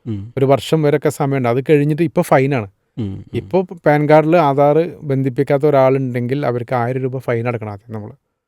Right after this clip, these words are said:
Speaker 1: ഉം, ഉം.
Speaker 2: എന്നിട്ട് കൊടുക്കണം. ഇനി അടുത്ത സ്റ്റേജ് ചിലപ്പോ കട്ടാവലായിരിക്കും. അപ്പൊ
Speaker 1: ഉം.
Speaker 2: അങ്ങനെയുണ്ട്. അത് പാൻ കാർഡിന് അങ്ങനെ ഒരു പ്രശ്നമുണ്ട്. ഇപ്പൊ നിർബന്ധമാണ്. അതുപോലെ ബാങ്ക് അക്കൗണ്ടിന്, ഇപ്പൊ മുതിർന്ന ഒരാൾക്ക് ബാങ്ക് അക്കൗണ്ട് എടുക്കണമെങ്കിൽ, പതിനെട്ട് വയസ്സ് കഴിഞ്ഞ ഒരാൾക്ക് എടുക്കണമെങ്കിൽ എന്ത് ചെയ്യണം? നമുക്ക് പാൻ കാർഡ് നിർബന്ധമായിട്ട് വേണം.
Speaker 1: ഉം,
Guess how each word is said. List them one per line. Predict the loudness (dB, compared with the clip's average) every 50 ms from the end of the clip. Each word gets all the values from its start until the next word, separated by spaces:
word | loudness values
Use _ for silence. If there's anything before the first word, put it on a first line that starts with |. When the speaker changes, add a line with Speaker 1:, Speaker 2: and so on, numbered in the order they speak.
| _ _ -14
Speaker 1:
ഉം, | -12 -12
ഉം. | -12 -12 -16 _ _
Speaker 2:
എന്നിട്ട് | -6 -6 -4 -4 -4
കൊടുക്കണം. | -4 -6 -8 -12 -18 -20 _ _ _ _
ഇനി | -6 -2 0
അടുത്ത | 0 0 0 0 -2 -4 -2
സ്റ്റേജ് | 0 2 4 4 4
ചിലപ്പോ | 2 0 0 2 2
കട്ടാവലായിരിക്കും. | 2 4 6 6 6 6 6 2 0 -2 -6 -10 -16 -18 _ _ _ _ _ _ _ _ _ _ _ _ _ _ _ _ _ _ _ _ _ _ -14 -12
അപ്പൊ | -8 -6 -4 -4
Speaker 1:
ഉം. | -4
Speaker 2:
അങ്ങനെയുണ്ട്. | -4 -4 -4 -4 -4 -4 -4
അത് | -6 -6 -4
പാൻ | -2 -2 -2 -2 0 -2
കാർഡിന് | 0 0 0
അങ്ങനെ | 0 2 0 0
ഒരു | -2
പ്രശ്നമുണ്ട്. | -4 -6 -6 -6 -4 -4
ഇപ്പൊ | -4 -4
നിർബന്ധമാണ്. | -4 -4 -6 -6 -6 -4 -4 -2 -2 -2 -2 -2 -4 -6 -10 _ _ _ _ _ _ _ -8
അതുപോലെ | -4 -2 0 0 0
ബാങ്ക് | 0 0 0 0 0 -2
അക്കൗണ്ടിന്, | -2 -2 -2 -4 -4 -4 -6 -8
ഇപ്പൊ | -8 -10 -10 -10 -10
മുതിർന്ന | -10 -8 -8 -8 -8 -8 -6
ഒരാൾക്ക് | -6 -6 -6 -6 -6 -6
ബാങ്ക് | -6 -6 -6 -8
അക്കൗണ്ട് | -10 -8 -8 -8 -8 -8
എടുക്കണമെങ്കിൽ, | -8 -8 -8 -6 -4 -2
പതിനെട്ട് | -2 -4 -4 -4 -4
വയസ്സ് | -4 -4 -4 -4 -4
കഴിഞ്ഞ | -4 -4
ഒരാൾക്ക് | -4 -4 -4 -4 -6 -8
എടുക്കണമെങ്കിൽ | -10 -10 -8 -8 -8 -6 -6 -6
എന്ത് | -6 -6
ചെയ്യണം? | -6 -8 -8 -8
നമുക്ക് | -8 -10 -10 -10
പാൻ | -8 -8 -8 -6 -6 -8
കാർഡ് | -8 -8 -8 -8
നിർബന്ധമായിട്ട് | -10 -10 -10 -10 -10 -10 -10 -10
വേണം. | -10 -10 -8 -10 -12 -12 -16 _ _ _ -14
Speaker 1:
ഉം, | -14 -14 -14 -14